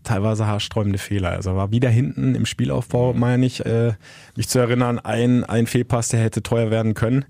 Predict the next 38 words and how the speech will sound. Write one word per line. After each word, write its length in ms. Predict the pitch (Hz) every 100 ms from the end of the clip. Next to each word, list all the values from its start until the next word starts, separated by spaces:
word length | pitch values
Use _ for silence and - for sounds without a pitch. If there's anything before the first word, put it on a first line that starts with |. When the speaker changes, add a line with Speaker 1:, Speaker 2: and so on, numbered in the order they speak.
| -
Speaker 2:
Ja. 140 | 95 - - - - - _ - -
Speaker 1:
Äh, 280 | - 143 143
aber 220 | 151 156 147
der 100 | 143
Trainer, 340 | - 185 185
du 100 | 151
hast 120 | 147
ihn 80 | 139
ja 80 | 123
angesprochen, 380 | 143 - 131 127
Achim 260 | 120 123
Bayerlotz, 440 | 120 123 131 127 120
äh, 440 | 98 - - 110
gesteht 320 | 110 - 139
ihm 140 | 135 123
das 180 | 117
irgendwo 320 | - 123 117 117
dann 180 | 110
auch 160 | 104 -
zu, 320 | - 165 214 -
diese 200 | 147 143
Fehler, 460 | - 147 156 175 170 - -
und, 480 | 120 120 117 113
äh, 200 | 113 117
hat 180 | 107 110
sich 180 | - 107
dann 220 | 110 107
zur, 420 | 101 104 101 98 -
äh, 100 | 98
Leistung 400 | 98 107 - 92
oder 160 | 90
zur 160 | - 92
Entwicklung 500 | 87 120 - 107 92
von 340 | - 104 95
Isibue 520 | - 98 95 98 98
auch 140 | 95 90
nochmal 220 | 87 87
geäußert. 440 | 90 80 - -